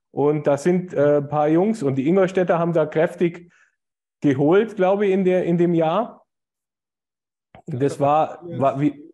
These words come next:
Speaker 2: glaub ich. Also Marco Sturm <clears throat> war, äh, quasi das ganze Jahr da. Dann Andy McDonald, der auch danach eigentlich erst in der N H L seine besten Jahre hatte, ähm, der auch also beeindruckend war, auch von der Arbeitseinstellung her. Da kommt ein N-H-L-Spieler her, wo man vielleicht auch denkt, der nimmt's ein bisschen lockerer.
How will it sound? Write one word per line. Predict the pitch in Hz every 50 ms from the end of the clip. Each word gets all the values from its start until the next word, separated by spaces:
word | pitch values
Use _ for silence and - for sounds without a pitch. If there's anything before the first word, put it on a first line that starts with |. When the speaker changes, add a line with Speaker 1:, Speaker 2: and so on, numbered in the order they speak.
| _ _ _
Speaker 2:
glaub | 135 123 117 107
ich. | 101 123 120
Also | 107 104 110 110
Marco | 113 127 135 127 139
Sturm | 127 127 139 160 156 165 170 175 175 175
<clears throat> | 156 165 165 151 131 120
war, | 131 131 139 139 139 139 139
äh, | 139 131
quasi | 135 - 135 139 135 135
das | 139 127 127
ganze | 135 131 135 - 151
Jahr | 147 143 139 139
da. | 139 139 139 143 147 139 - - - - _ _ -
Dann | 120 123
Andy | 127 139 147 143 143
McDonald, | 139 131 127 127 135 135 147 160 165 170 165 165 -
der | 143 131 123
auch | 135 139 131
danach | 135 131 123 120 120 117 147 170 170 - -
eigentlich | 165 170 151 156 147 151
erst | 151 160 147 127
in | 160 147
der | 139
N | 143 143
H | 139 143 139
L | 143 151 151
seine | 143 139 139
besten | 135 135 139 139 - - 165 160
Jahre | 156 151 156 160 156 147
hatte, | 147 156 - 175 165 170 175 170 170 - _ _ _ _ _ _ _
ähm, | - 131 127 127 123 123 123
der | 127 127 123
auch | 139 143 - -
also | 127 131 127 127
beeindruckend | 123 117 117 135 147 156 151 131 147 143 123
war, | 143 147 143 135
auch | 135 127
von | 131 135 131
der | 127 127 123
Arbeitseinstellung | 131 131 131 127 127 123 135 151 - - 160 151 143 139
her. | 147 151
Da | 143 131
kommt | 127 135 135 131 131
ein | 131 131
N-H-L-Spieler | 131 127 127 127 131 139 127 - 160 151 139
her, | 139 147 143
wo | 139
man | 139 135 131 127
vielleicht | 127 123 127 123 131
auch | 127 127
denkt, | 131 131 131 127
der | 127
nimmt's | 131 131 139 127 131
ein | 131
bisschen | 127 131 120 123
lockerer. | 113 127 131 135 151 147 147 151 151 151